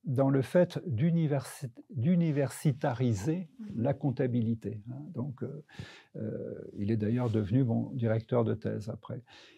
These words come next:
Speaker 1: Euh, je citerai Jean Carbonnier, en droit, euh, un civiliste hors pair,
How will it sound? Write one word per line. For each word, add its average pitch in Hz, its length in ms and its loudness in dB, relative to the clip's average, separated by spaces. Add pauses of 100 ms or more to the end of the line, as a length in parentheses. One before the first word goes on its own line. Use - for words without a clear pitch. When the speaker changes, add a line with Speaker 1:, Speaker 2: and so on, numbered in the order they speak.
(680)
Speaker 1:
Euh, 117 160 4
je 117 140 6
citerai 147 460 6
Jean 127 180 6
Carbonnier, 147 760 2
en 107 180 0
droit, 123 460 0 (140)
euh, - 220 -6 (260)
un 110 80 -2
civiliste 113 720 -2
hors - 320 -2
pair, 117 420 0